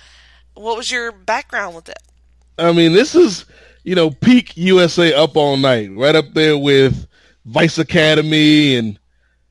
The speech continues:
Speaker 2: some of the other movies that they would show on
Speaker 1: Mm-hmm.
Speaker 2: U S A Up All Night. And, and Phoenix the Warrior always stuck with me, Jennifer Smith, for various reasons.
Speaker 1: <laughs>
Speaker 2: Uh,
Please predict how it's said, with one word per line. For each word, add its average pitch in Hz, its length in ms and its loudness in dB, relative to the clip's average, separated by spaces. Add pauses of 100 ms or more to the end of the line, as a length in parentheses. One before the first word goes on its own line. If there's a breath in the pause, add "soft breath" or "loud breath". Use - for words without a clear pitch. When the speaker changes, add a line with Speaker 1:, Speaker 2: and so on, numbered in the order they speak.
(280)
Speaker 2:
some - 280 -2
of 165 60 0
the 160 180 4
other 156 460 2 (1200)
movies 156 380 0
that 151 140 -2
they 156 140 2
would 151 160 -2
show 156 600 0 (140)
on 147 220 0
Speaker 1:
Mm-hmm. 135 120 -8
Speaker 2:
U 156 160 2
S 147 140 -2
A 151 140 2
Up 143 160 -2
All 143 180 0
Night. 143 380 0
And, 151 140 -6
and 151 260 -2 (320 loud breath)
Phoenix 302 320 -2
the 226 100 -6
Warrior 190 340 2
always 156 500 0
stuck 160 280 -2
with 135 120 -12
me, 123 80 -6
Jennifer 113 360 -6
Smith, 123 400 -6
for 120 160 -6 (460 soft breath)
various 165 600 2
reasons. 135 720 -4
Speaker 1:
<laughs> - 60 -18 (200)
Speaker 2:
Uh, 123 680 2